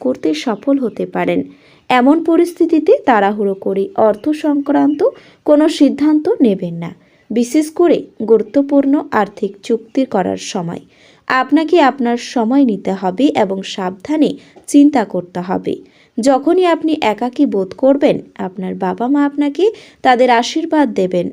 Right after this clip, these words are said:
এবং আপনার মনোবল বাড়াবেন। এতে আপনার পারিবারিক জীবন মসৃণভাবে চলবে। আপনি আপনার কর্মজীবনে এগিয়ে যাওয়ার জন্য আপনার গুরু এবং গুরুজনের পৃষ্ঠপোষকতা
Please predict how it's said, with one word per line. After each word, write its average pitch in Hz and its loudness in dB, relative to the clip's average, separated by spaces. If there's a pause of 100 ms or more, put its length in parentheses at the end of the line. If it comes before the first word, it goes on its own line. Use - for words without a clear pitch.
এবং 202 -2 (120)
আপনার 185 -6
মনোবল 202 -2
বাড়াবেন। 180 -2 (480)
এতে 247 4
আপনার 330 2
পারিবারিক 208 0
জীবন 202 -4
মসৃণভাবে 226 -2
চলবে। 180 -2 (480)
আপনি 240 2
আপনার 226 0
কর্মজীবনে 220 -2 (100)
এগিয়ে 208 0
যাওয়ার 190 0
জন্য 254 2 (540)
আপনার 294 2
গুরু 254 2
এবং 220 0
গুরুজনের 196 -2
পৃষ্ঠপোষকতা 302 -4